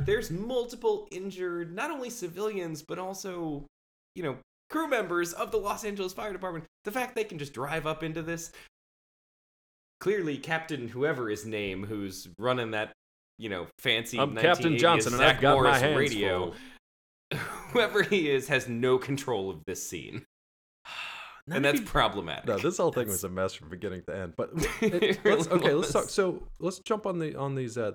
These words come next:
Speaker 2: animals here. That sounded weird. Let's go back to these animals for a second.
Speaker 1: <laughs>
Speaker 3: Uh, we are definitely doing phrasing.
Speaker 2: Look, Flash the
Speaker 1: Yep.
Speaker 2: dog. I mean, that makes sense. You can pick them up from literally, like, a dumpster,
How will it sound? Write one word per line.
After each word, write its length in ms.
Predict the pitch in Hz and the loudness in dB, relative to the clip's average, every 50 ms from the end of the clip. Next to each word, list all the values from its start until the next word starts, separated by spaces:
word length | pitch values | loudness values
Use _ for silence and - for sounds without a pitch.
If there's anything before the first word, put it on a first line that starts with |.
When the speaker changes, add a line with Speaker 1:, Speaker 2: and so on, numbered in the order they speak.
| - | -4
Speaker 2:
animals 380 | - 117 117 110 101 92 87 - | -6 -6 -4 -4 -6 -6 -8 -8
here. 160 | - 101 90 95 - | -6 -6 -6 -4 -4
That 160 | 117 123 - | -4 -4 -4
sounded 240 | - 90 82 85 80 - | -6 -8 -8 -8 -10 -8
weird. 200 | 90 87 92 85 - | -8 -8 -6 -4 -4
Let's 160 | - 147 - | -4 -2 -2
go 100 | - 180 | -2 0
back 180 | 165 170 170 - | 0 0 0 0
to 40 | 143 | -2
these 140 | 127 113 98 | -4 -4 -2
animals 360 | 117 113 107 95 92 87 - - | -2 -4 -2 -2 0 0 0 2
for 140 | - - | 2 2
a 80 | - - | 2 2
second. 680 | - - - - - - 285 269 - - - 233 233 - | 2 2 2 2 2 2 2 2 2 0 -2 -4 -4 -2
Speaker 1:
<laughs> 800 | - 220 202 202 - - 190 170 156 - 151 160 156 143 - - - 110 - - - - 107 | 0 0 0 0 0 -2 -2 -4 -4 -6 -6 -4 -4 -4 -4 -4 -6 -8 -10 -10 -12 -10 -8
Speaker 3:
Uh, 320 | 110 113 113 107 107 104 107 | -6 -4 -4 -4 -4 -2 -2
we 140 | 127 131 | 0 2
are 80 | 127 131 | 2 2
definitely 280 | 117 123 120 123 123 113 | 0 -2 -2 -2 -4 -4
doing 200 | 107 95 95 92 | -4 -6 -8 -8
phrasing. 440 | - - 95 90 90 90 87 90 | -10 -8 -8 -8 -6 -8 -4 2
Speaker 2:
Look, 220 | 208 220 180 - - | 4 6 6 4 2
Flash 400 | - - 170 156 175 180 - - | -2 -4 0 0 0 0 0 -2
the 80 | 165 170 | -4 -2
Speaker 1:
Yep. 80 | 160 | 0
Speaker 2:
dog. 320 | 147 151 165 156 135 120 120 | 2 2 4 4 2 2 0
I 20 | 113 | 0
mean, 160 | 110 110 107 | -2 -2 -2
that 120 | 147 185 | -2 -2
makes 200 | 165 110 92 - - | -2 -4 -6 -8 -10
sense. 220 | 82 78 - - | -10 -10 -10 -10
You 60 | 127 | -8
can 80 | 139 135 | -8 -4
pick 200 | - 160 156 - | -4 -4 -2 -2
them 180 | 139 120 120 | -2 -2 -2
up 140 | 117 107 - | -2 -4 -4
from 180 | - 127 107 107 | -4 -6 -4 -2
literally, 360 | 113 107 113 107 101 98 98 | -2 -2 0 0 0 -2 -2
like, 280 | 92 92 90 90 87 - | -2 -2 -4 -4 -6 -8
a 100 | 85 80 - - | -12 -12 -8 -6
dumpster, 920 | 101 98 95 - - - - 101 98 98 98 95 95 95 95 98 98 - | -6 -6 -6 -8 -10 -8 -6 -4 -4 -2 -2 -2 -4 -4 -6 -6 -8 -10